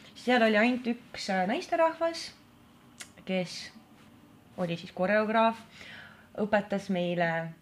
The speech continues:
mm, paar sammu sissepoole, väljapoole ilmselt ja no, see ei kestnud väga kaua, see oli, ma olin, ma arvan,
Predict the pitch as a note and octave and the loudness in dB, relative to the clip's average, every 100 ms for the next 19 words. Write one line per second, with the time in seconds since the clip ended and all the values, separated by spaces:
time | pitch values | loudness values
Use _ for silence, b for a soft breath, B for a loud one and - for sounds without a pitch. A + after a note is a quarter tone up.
0 | - F3+ F3 E3 E3 - - _ _ _ | -10 -4 -4 -4 -8 -16 -20 _ _ _
1 | _ - G3 F#3+ G3 F#3+ F3+ F3 E3+ F#3+ | _ 0 2 2 0 -2 -2 -2 -4 -6
2 | F#3 F3+ F#3+ F#3 F#3 G#3+ C#4+ C4 G#3 A3+ | -6 0 4 8 12 12 12 10 8 6
3 | A#3 A3 G#3+ A3 A#3 A#3 G3 F#3+ F#3+ G3 | 8 10 8 6 2 4 2 2 -2 4
4 | F#3+ F#3 F#3 - - G#3+ G#3 G#3+ G#3 - | 6 8 6 2 -2 0 2 2 -2 -10
5 | _ _ _ _ - F#3 A3+ A#3 A3 G#3+ | _ _ _ _ -8 0 4 6 6 6
6 | A3 A3 F#3 F#3+ F#3+ G3 B3 D4 G#3+ G#3 | 2 0 -2 0 0 4 8 8 6 4
7 | G3 G3 G3 A#3+ C4+ F#3+ F#3 B3 A#3+ G3+ | 2 4 4 4 4 4 2 4 2 2